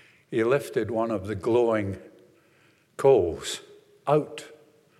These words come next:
and put it on the side. And fairly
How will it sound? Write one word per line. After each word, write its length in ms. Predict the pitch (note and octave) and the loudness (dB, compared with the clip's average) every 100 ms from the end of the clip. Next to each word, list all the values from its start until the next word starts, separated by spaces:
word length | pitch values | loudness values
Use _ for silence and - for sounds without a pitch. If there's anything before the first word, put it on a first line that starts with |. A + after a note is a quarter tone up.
| _ _ _ _ _ _ - | _ _ _ _ _ _ -12
and 160 | F#2+ | -10
put 180 | C#3+ A#2 | -4 -4
it 100 | - | -4
on 360 | A#2+ A2 G#2 G2 - - _ _ _ _ _ _ _ _ | -4 -2 -4 -8 -14 -20 _ _ _ _ _ _ _ _
the 80 | C3+ | -6
side. 500 | - B2 G#2 E2+ E2+ - - _ _ - _ _ _ _ _ _ _ | 0 0 2 -2 -6 -14 -20 _ _ -20 _ _ _ _ _ _ _
And 220 | - G#2 | -8 -6
fairly 320 | G2+ F#3 D#3 | 6 6 8